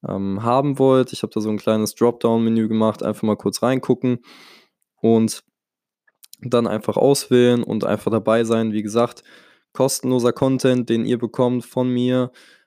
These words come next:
Ähm, das ist keine, kein spammy Newsletter oder so, der irgendwie jede, <laughs> jeden Tag ein, davon kommt und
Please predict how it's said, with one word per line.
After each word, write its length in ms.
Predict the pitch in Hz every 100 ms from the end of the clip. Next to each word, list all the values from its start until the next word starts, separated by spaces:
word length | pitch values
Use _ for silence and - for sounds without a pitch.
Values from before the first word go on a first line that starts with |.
| -
Ähm, 280 | - 104 107
das 160 | 104 117
ist 140 | -
keine, 680 | - 127 127 123 123 123 120 - -
kein 260 | - 123 120
spammy 540 | - - 123 127 127
Newsletter 720 | 127 131 139 - 131 131 123
oder 180 | 123 120
so, 220 | 120 120
der 180 | 120 117
irgendwie 640 | 107 120 117 120 117 113 - - -
jede, 640 | 120 120 120 120 113 - -
<laughs> 140 | 120 -
jeden 340 | 117 131 117
Tag 400 | 123 120 123 - -
ein, 720 | 76 113 110 - - - -
davon 420 | 117 - 123 113
kommt 360 | - 127 123 -
und 180 | 113